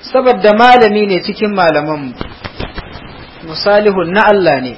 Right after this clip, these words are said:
min sulaha'ina cikin na kirkinmu. Lam yatruk afdala minhu fil ilmi was salahi fi ma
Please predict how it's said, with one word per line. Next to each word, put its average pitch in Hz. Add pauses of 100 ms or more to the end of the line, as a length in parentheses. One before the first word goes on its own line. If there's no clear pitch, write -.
min 180
sulaha'ina 160
cikin 175 (260)
na 180
kirkinmu. 156 (1500)
Lam 220
yatruk 240
afdala 220
minhu 220
fil 208
ilmi 214
was 196
salahi 185
fi 214
ma 165